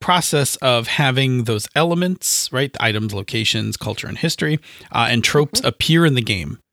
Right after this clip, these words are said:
Speaker 1: so that people who are playing the game feel like they are part of that genre.
Speaker 2: Mm-hmm.
Speaker 1: Right? So,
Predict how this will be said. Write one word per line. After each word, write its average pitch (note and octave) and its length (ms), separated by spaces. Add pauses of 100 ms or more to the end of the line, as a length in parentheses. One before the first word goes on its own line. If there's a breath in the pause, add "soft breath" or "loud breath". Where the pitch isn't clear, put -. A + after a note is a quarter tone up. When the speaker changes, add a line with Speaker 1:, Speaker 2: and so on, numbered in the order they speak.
(140)
Speaker 1:
so C#3+ 240
that B2+ 240
people C#3+ 260
who C3+ 100
are C3 80
playing A#3 320
the E3 60
game C3+ 440
feel G#3+ 640
like C3 500
they B2 300
are A#2+ 160
part A2+ 260
of G#2+ 100
that F#2+ 160
genre. - 340 (640 loud breath)
Speaker 2:
Mm-hmm. A#3 180 (320 loud breath)
Speaker 1:
Right? D3+ 220
So, A2 340